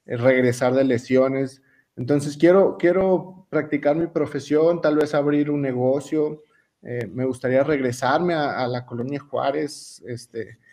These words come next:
al concluir mi carrera. Es una opción que hemos considerado y, y poder empezar a trabajar ahí en Casas Grandes. Otra opción es regresarme a Estados Unidos y, y ver la manera de poder,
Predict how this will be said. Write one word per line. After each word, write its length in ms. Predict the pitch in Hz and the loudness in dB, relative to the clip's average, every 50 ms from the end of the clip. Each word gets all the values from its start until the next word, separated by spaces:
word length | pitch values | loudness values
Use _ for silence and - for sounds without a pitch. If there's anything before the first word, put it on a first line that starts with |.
| _ - - | _ -20 -6
al 180 | - 127 127 127 | -4 -2 -2 -2
concluir 460 | - 131 127 127 - 123 123 127 127 | -2 -4 -6 -2 0 2 2 2 2
mi 140 | 143 143 143 | 0 -2 -2
carrera. 680 | - 127 120 113 123 135 139 143 143 139 143 143 143 - - _ _ _ | -2 -2 -2 0 2 2 2 4 2 2 0 -2 -4 -10 -16 _ _ _
Es 180 | 135 135 - 156 | -6 -6 -2 -2
una 160 | 151 147 143 | 0 0 0
opción 300 | 139 147 - 147 143 143 | 0 0 0 0 0 0
que 100 | 147 147 | 0 0
hemos 220 | 139 143 143 143 | 0 0 -2 -4
considerado 720 | - 143 131 120 123 127 123 123 120 123 135 139 147 160 156 | -6 -8 -8 -6 -4 -2 0 0 0 0 0 0 0 0 0
y, 80 | 143 127 | -2 -2
y 400 | 107 87 90 113 120 120 113 120 | -2 -4 -6 -6 -6 -6 -8 -10
poder 340 | - _ 120 120 123 123 | -10 _ -4 -2 0 0
empezar 320 | 135 131 127 123 - 127 123 | -2 -4 -6 -8 -8 -6 -6
a 60 | 123 | -4
trabajar 360 | 131 131 120 120 123 113 120 123 | -4 -4 -6 -6 -6 -6 -6 -4
ahí 140 | 120 123 | -4 -4
en 120 | 123 123 120 | -6 -6 -8
Casas 340 | 120 131 123 - 127 123 123 | -10 -14 -14 -14 -14 -10 -8
Grandes. 640 | 127 123 127 135 131 135 131 131 131 131 - _ _ _ _ _ _ _ _ _ | -6 -6 -6 -6 -6 -4 -4 -2 -4 -4 -6 _ _ _ _ _ _ _ _ _
Otra 320 | - 139 113 - 156 147 143 | 0 2 2 4 6 6 6
opción 320 | 143 143 - 147 143 143 | 6 4 2 2 2 4
es 140 | 143 139 131 | 4 4 4
regresarme 640 | 143 135 127 120 120 - 123 120 127 135 135 127 127 | 4 2 2 2 0 -2 -2 -4 -2 -2 -4 -4 -2
a 160 | 123 120 117 | -4 -4 -4
Estados 400 | 120 - - 123 127 127 127 - | -6 -8 -6 -6 -6 -6 -6 -8
Unidos 560 | 127 135 139 147 156 156 156 156 156 - - | -8 -6 -4 -2 0 0 0 0 -2 -4 -8
y, 340 | 131 123 110 107 - - - _ _ _ _ _ _ _ | -10 -8 -8 -8 -10 -12 -16 _ _ _ _ _ _ _
y 80 | 131 131 | -4 0
ver 140 | 127 127 127 | 2 2 2
la 80 | 131 135 | 2 0
manera 440 | 135 127 120 120 117 127 139 143 143 | 0 0 0 0 0 0 2 2 2
de 120 | 139 127 | 0 -2
poder, 460 | 131 127 127 120 120 127 127 123 123 | -2 -2 -2 0 2 2 0 0 -4